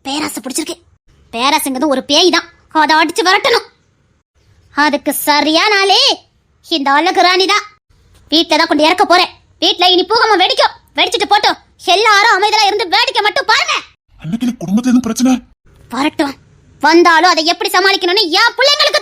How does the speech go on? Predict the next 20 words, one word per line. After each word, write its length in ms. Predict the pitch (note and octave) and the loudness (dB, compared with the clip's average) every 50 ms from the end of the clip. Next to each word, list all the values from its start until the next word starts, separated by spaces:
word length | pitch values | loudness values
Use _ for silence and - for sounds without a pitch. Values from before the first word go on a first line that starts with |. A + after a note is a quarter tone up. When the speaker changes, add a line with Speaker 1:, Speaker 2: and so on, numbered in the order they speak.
| D5 | 0
Speaker 1:
தெரியும். 260 | C5+ C#5+ E5 D#5+ - - - _ _ _ _ _ _ - _ _ - B3+ | 0 2 2 2 0 -2 -8 _ _ _ _ _ _ -20 _ _ -12 -10
ஏன்னா 160 | A3+ A#3+ E4 F#4+ E4+ - - - _ _ - - C4+ | -4 0 0 0 0 -2 -8 -20 _ _ -6 -4 -4
என் 100 | A3+ G#3+ | -2 -2
வீட்டுல 160 | C#4+ D#4 D#4 C#4 | -2 0 0 0
இருக்கிறது 300 | B3 D4+ A#3+ B3+ A3+ D4 | 0 0 -2 0 0 2
எல்லாமே 300 | E4+ G4 G#4+ G4+ F#4 G#4+ G#4 D#4 E4+ | 2 4 2 2 2 0 0 0 0
என் 140 | G#4 B4 A#4 A4 | 0 0 0 2
பிள்ளைங்க. 280 | A#4 C#5 D5 E5+ D#5+ C#5 - - _ _ _ _ _ _ _ _ _ _ | 2 2 2 0 -2 -4 -4 -8 _ _ _ _ _ _ _ _ _ _
Speaker 2:
கிஷோரை 280 | - - - D4 D4 - | -10 -6 -2 -2 -2 -2
பத்தி 160 | - - - - | -2 -4 -4 -2
கொஞ்சமா 240 | G#3+ B3+ C4+ B3 A3 | 2 4 4 4 4
நினைச்சு 200 | G#3 - - - | 2 0 -2 -4
பாத்தியா? 220 | A3 - G#3 G3 - - _ _ _ _ _ _ _ _ _ _ - _ - - | -4 -4 -4 -6 -6 -8 _ _ _ _ _ _ _ _ _ _ -20 _ -6 -4
Speaker 1:
தான் 160 | C#4+ B3 A#3+ A#3 | -2 -2 -2 -4
பிள்ளையோட 300 | - C4+ D4 D#4 D4+ D4 C#4 | -4 -2 0 0 0 2 2
வாழ்க்கையை 300 | C#4+ D4+ D#4 - D#4 D#4 | 0 0 0 0 -2 -2
எப்படி 160 | C4+ - D#4+ - | -2 -4 -4 -2
சீர்படுத்தணும்னு 560 | F#4+ F#4+ - F4 D#4+ C4+ D#4 D#4+ F#4 F#4+ F4+ | -2 0 0 0 0 2 2 2 4 4 4
ஒரு 80 | E4+ E4 E4+ | 4 2 2
தாய்க்கு 240 | F#4 G4+ G#4 G#4+ | 0 0 0 0